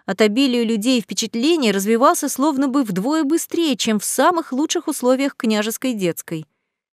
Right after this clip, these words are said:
Нравилось болтать с матушкой Артики о своем, о женском. Нравилось гладить песца по шерсти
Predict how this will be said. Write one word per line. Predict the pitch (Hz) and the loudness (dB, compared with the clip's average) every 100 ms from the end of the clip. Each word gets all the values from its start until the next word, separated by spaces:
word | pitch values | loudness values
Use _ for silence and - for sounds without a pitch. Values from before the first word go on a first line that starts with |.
| _ _ _ _ | _ _ _ _
Нравилось | 196 220 330 302 277 226 | 2 4 4 4 0 2
болтать | 202 208 - 311 | 2 2 0 -2
с | - | -2
матушкой | 208 269 247 - 202 190 | -2 -2 -4 -6 0 0
Артики | 190 - 359 - | -2 -6 -4 -2
о | 185 | -4
своем, | - 170 185 320 202 | -2 -2 0 -4 -4
о | |
женском. | 147 175 202 - 190 190 _ _ _ _ | -2 -4 -4 -6 -6 -8 _ _ _ _
Нравилось | 185 247 339 339 330 254 | 4 4 4 2 0 2
гладить | 226 269 285 - | 4 4 2 -2
песца | 277 - - 262 | -4 -4 2 2
по | - 220 | 4 0
шерсти | - 247 285 - 208 | 4 2 2 -2 -4